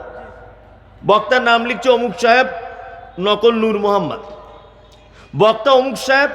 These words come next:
নকল বদরুদ্দোজা নাদবি, বক্তা অমুক সাহেব,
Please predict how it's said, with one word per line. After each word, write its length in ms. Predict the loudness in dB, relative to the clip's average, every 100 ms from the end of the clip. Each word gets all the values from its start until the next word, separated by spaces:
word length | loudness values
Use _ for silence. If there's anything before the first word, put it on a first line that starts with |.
| -8
নকল 360 | -4 -2 -2 -2
বদরুদ্দোজা 600 | -2 -2 -2 -2 -2 0
নাদবি, 380 | 0 -2 -4 -12 -14 -18 -20 -20 -20 -20 -20 _ _ _ -20 -6
বক্তা 400 | 2 2 2 2
অমুক 260 | 2 0 -4
সাহেব, 340 | 2 4